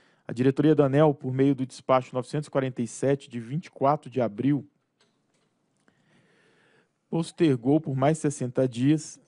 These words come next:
o prazo definido no despacho quatro mil duzentos e treze, alterado pelo despacho quinhentos e quinze de dezoito, para que a Eletrobras Eletronuclear e a Enel Distribuição Rio celebrem o curso referente à usina de Angra.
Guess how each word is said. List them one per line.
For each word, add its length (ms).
o 120
prazo 720
definido 880
no 220
despacho 480
quatro 320
mil 120
duzentos 280
e 40
treze, 400
alterado 460
pelo 160
despacho 420
quinhentos 240
e 60
quinze 280
de 60
dezoito, 380
para 140
que 100
a 40
Eletrobras 480
Eletronuclear 760
e 80
a 160
Enel 300
Distribuição 560
Rio 160
celebrem 680
o 160
curso 460
referente 460
à 20
usina 340
de 160
Angra. 440